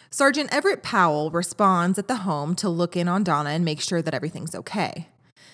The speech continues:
Sergeant Powell begins to walk up to the small house and first notices that the front door is wide open,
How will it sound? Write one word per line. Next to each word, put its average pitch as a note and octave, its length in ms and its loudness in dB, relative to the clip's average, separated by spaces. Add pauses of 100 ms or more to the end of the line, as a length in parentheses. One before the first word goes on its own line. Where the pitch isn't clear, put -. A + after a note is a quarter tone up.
(140)
Sergeant A#3 360 0
Powell F3+ 200 2
begins F#3 340 0
to A#3 100 -4
walk E3 320 0
up F#3+ 140 -4
to - 100 -6
the F3+ 100 -2
small F#3 340 0
house F#3 500 0
and G3 180 -4
first B3+ 300 -2
notices G3 580 0
that F3+ 140 -2
the E3 80 -8
front F3 240 -4
door E3 180 -2
is E3 160 -4
wide D3+ 220 -2
open, D3+ 400 -6